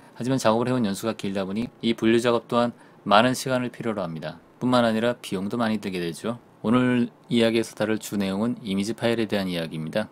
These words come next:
지금까지의 내용도 시간적으로 좀 길어서 좀 지루하실 수 있는데요. 오늘 내용은 어쩔 수 없이 시간이 좀 길어질 것 같습니다. 이미지 파일에 대한 이야기를 해볼까요?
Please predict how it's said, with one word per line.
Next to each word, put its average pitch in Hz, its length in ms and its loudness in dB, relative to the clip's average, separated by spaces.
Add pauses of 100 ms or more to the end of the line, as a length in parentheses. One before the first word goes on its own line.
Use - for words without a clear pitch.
(240)
지금까지의 120 520 2
내용도 101 680 0
시간적으로 107 640 -2
좀 95 120 -6
길어서 - 460 -6
좀 104 100 -4
지루하실 92 460 -6
수 - 180 -8
있는데요. 87 460 -6 (220)
오늘 120 180 6
내용은 113 480 6
어쩔 120 260 -2
수 - 100 2
없이 120 180 -2
시간이 135 340 2
좀 127 140 0
길어질 107 320 -2
것 - 120 -8
같습니다. 82 480 -6 (380)
이미지 107 280 2
파일에 143 400 2
대한 127 260 4
이야기를 98 320 2
해볼까요? 90 500 0